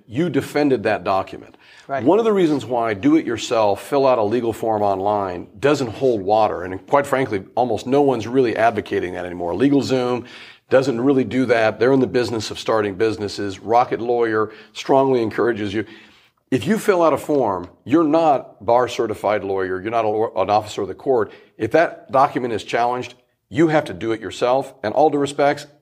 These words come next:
Speaker 1: that ain't gonna go well.
Speaker 2: <laughs> No, it's
Speaker 1: Okay?
Speaker 2: not.
Speaker 1: It's not gonna go well.
Speaker 2: No.
Speaker 1: And so nobody even wants to make that possible. But what you said was, when a document is done with a lawyer, then there's going to be a defense of that document. And that is the critical distinction, absolutely critical.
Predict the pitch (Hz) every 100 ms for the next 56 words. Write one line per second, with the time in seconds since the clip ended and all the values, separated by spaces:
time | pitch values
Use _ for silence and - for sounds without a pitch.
0 | _ 120 131 117 95 87 85 85 82 78
1 | - 156 202 - 214 202 175 - 135 165
2 | 156 151 143 170 127 101 95 160 117 135
3 | 131 - - 127 180 180 160 156 143 143
4 | - 104 110 170 170 - 127 101 95 90
5 | 85 - 87 - - - _ 135 - 131
6 | 127 170 214 - 131 113 110 104 - 113
7 | 104 92 139 160 180 170 147 98 104 107
8 | 104 95 - _ - 107 160 156 135 135
9 | 139 95 - - _ _ 107 123 104 98
10 | 117 110 - 127 151 147 110 110 98 -
11 | - 113 107 - 82 95 92 98 92 -
12 | 76 71 - 104 147 151 123 123 - -
13 | 165 147 139 123 98 - 101 98 92 80
14 | 117 120 - 127 95 - 110 98 76 -